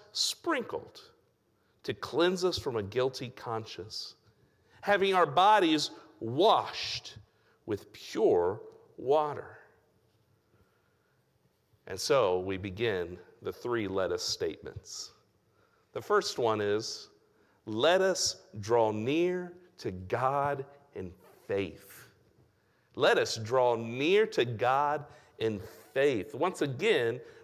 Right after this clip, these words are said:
we have to, we have to picture the recipients of this letter. The idea of drawing near to God in faith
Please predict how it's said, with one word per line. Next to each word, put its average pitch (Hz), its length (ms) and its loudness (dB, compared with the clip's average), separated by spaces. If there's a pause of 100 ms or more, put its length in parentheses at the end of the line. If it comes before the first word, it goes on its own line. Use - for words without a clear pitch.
we 143 160 -2
have 190 240 0
to, - 180 0 (300)
we 175 140 2
have 202 180 2
to 147 100 0
picture 104 840 -4 (200)
the 135 100 4
recipients 139 680 2
of 120 140 0
this 123 180 2
letter. 117 540 0 (340)
The 143 160 0
idea 180 560 6
of 147 260 2
drawing 208 720 4
near 190 200 4
to 170 180 0
God 123 920 0 (480)
in 135 260 0 (260)
faith 135 640 2